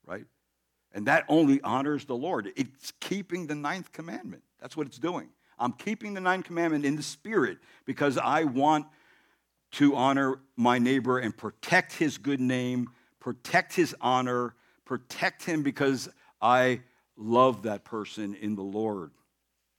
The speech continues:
So that's this morning, uh, message. Let's bow together in a word of prayer. Lord, thank you this morning for the word of God.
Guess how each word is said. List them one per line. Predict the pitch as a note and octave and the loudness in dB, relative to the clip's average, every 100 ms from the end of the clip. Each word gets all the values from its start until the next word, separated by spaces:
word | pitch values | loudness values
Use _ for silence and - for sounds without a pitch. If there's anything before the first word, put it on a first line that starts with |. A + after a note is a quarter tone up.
| _ - - _ | _ -20 -20 _
So | - C#3 A#2+ - _ _ F#2 | -4 0 0 -4 _ _ 0
that's | C3+ C#3+ - - _ _ _ _ _ _ _ | 2 2 -6 -16 _ _ _ _ _ _ _
this | G2 - | -20 -10
morning, | A#2 A#2 A2 A2 G#2 | -8 -4 -4 -4 -8
uh, | - F2 E2 E2 | -8 -10 -10 -16
message. | G2 F#2 F2+ G2 D#2+ - - | -12 -12 -12 -16 -18 -20 -20
Let's | F2+ F#2 - | -20 -20 -20
bow | - F2 | -8 -8
together | D#2+ D2 D2+ | -8 -12 -16
in | D2+ | -18
a | C#2 | -20
word | C#2+ | -20
of | C2+ | _
prayer. | D2 - _ _ _ _ _ _ _ _ _ _ _ - - | -20 -20 _ _ _ _ _ _ _ _ _ _ _ -20 -6
Lord, | A2+ A2 | -4 -2
thank | C3+ C#3 B2 | -2 -2 -2
you | A#2+ A2+ | -2 -2
this | F#2+ - | -8 -10
morning | A2 A2 A#2 G#2+ | -6 -4 -4 -6
for | - | -8
the | G#2+ | -10
word | G2 G#2+ G#2 | -8 -6 -6
of | F2 | -8
God. | F#2 F2 F2 | -10 -8 -8